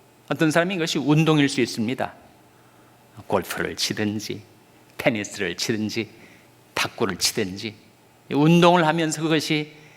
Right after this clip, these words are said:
생활의 즐거움, 낙이 되는 사람이 있습니다. 어떤 사람은 음악이 생활의 낙인 사람이 있어요.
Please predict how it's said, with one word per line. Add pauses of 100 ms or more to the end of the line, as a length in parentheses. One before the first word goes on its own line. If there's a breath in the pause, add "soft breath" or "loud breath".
(200 loud breath)
생활의
즐거움, (760 soft breath)
낙이
되는
사람이
있습니다. (1900)
어떤
사람은
음악이 (520 loud breath)
생활의
낙인
사람이
있어요.